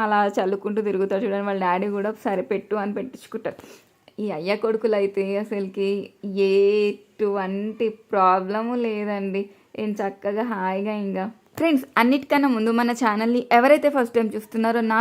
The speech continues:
వీడియోస్ నచ్చితే మాత్రం లైక్ చేసి, షేర్ చేసి, సబ్స్క్రైబ్ చేయండి. అలాగే కిందున్న బెల్ ఐకాన్ని కూడా హిట్ చేయండి, so that నేను పెట్టే వీడియోస్ మీకు నోటిఫికేషన్స్ కింద వచ్చేస్తాయి. దీని నెక్స్ట్ వీడియోలో నేను ఎంత బడ్జెట్లో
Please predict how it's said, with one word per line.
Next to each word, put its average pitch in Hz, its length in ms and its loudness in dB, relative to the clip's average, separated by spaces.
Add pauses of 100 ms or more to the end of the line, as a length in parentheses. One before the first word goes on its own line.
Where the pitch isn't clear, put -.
వీడియోస్ 233 360 0
నచ్చితే 202 380 -4
మాత్రం 220 240 -4 (100)
లైక్ 202 240 0
చేసి, 226 260 0
షేర్ 202 240 0
చేసి, 220 240 0
సబ్స్క్రైబ్ 208 460 -6
చేయండి. 202 260 0 (440)
అలాగే 220 320 4 (100)
కిందున్న 220 400 0
బెల్ 196 180 4
ఐకాన్ని 180 360 -2
కూడా 240 160 2
హిట్ 196 180 -2
చేయండి, 185 260 0
so 240 140 4
that 277 160 4
నేను 269 160 2
పెట్టే 214 260 0
వీడియోస్ 196 300 2
మీకు 185 220 -4
నోటిఫికేషన్స్ 220 600 -4
కింద 214 180 -2 (120)
వచ్చేస్తాయి. 226 420 -6 (360)
దీని 277 260 2
నెక్స్ట్ 233 340 -4
వీడియోలో 226 460 4 (240)
నేను 269 200 2 (140)
ఎంత 214 160 -2 (140)
బడ్జెట్లో 247 420 2